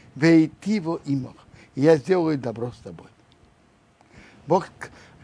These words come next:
сказал Якову два раза,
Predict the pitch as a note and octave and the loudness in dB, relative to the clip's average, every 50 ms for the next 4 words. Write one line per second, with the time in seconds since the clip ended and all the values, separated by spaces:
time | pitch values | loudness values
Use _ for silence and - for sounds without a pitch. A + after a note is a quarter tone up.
0 | - - - - - - - - C#3 C3 A#2 E3 - F3 E3+ E3+ - - - _ | -20 -20 -20 -20 -20 -8 -2 0 0 2 4 4 4 4 2 0 -2 -4 -10 _
1 | _ _ _ _ _ C3 B2 D3+ D#3+ D#3+ - D3+ D3 D3 D3 C#3+ C#3 C3 A#2+ - | _ _ _ _ _ -4 0 2 2 2 0 -4 -6 -4 -4 -4 -4 -4 -6 -12
2 | - _ _ _ - - A#2+ C#3 D#3+ E3 D3 C#3 D3 D3 C3+ - - - | -20 _ _ _ -18 -10 -4 -2 -2 -2 0 0 -2 -2 -2 -4 -10 -16